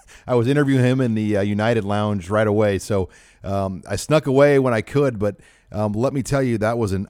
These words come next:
unbelievable experience. I got to see Aviva Stadium for a Champions League rugby match. And by the way, they have a wide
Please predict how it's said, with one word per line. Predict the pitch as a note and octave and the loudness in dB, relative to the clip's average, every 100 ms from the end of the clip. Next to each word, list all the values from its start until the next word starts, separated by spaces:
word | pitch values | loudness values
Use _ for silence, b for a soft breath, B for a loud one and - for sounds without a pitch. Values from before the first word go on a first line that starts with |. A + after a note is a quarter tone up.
| - | -8
unbelievable | C3+ D#3 C#3 A#2+ A2+ G#2 | -6 -4 -4 -4 -4 -6
experience. | F#2 - A2+ G#2+ F#2+ | -8 -6 -4 -4 -6
I | D#2+ | -6
got | G2+ B2 | -2 -2
to | |
see | A#2+ C3+ | -2 -4
Aviva | A#2+ F2 A2 G2 | -4 -2 -4 -4
Stadium | - - A#2 C3+ C#3 B2+ A#2 | -8 -6 -2 0 0 -2 -4
for | - F#2+ | -6 -4
a | F2 F2 E2+ b b | -4 -6 -8 b b
Champions | - - C3+ C#3+ C#3+ C#3 A#2 | -12 -4 -2 -2 -2 -4 -4
League | A#2 C3+ C3 B2+ A2 F#2 b b | -4 -2 -2 -2 -8 -18 b b
rugby | - F#2+ B2 C3 C#3 C#3 | -6 0 0 0 -4 -2
match. | A#2+ C3+ D3+ - - - _ _ _ | 0 -2 -4 -12 -16 -18 _ _ _
And | - G#2 G2+ G2 - | -8 -6 -4 -8 -10
by | G2 A#2+ | -4 0
the | |
way, | G#2+ C3 | 0 2
they | C#3+ G#2 D#2 _ - | 0 -4 -12 _ -14
have | - G#2 | -8 -6
a | F#2 F2+ | -8 -10
wide | G2 A2+ C#3+ D3 A#2 | -4 0 0 0 -4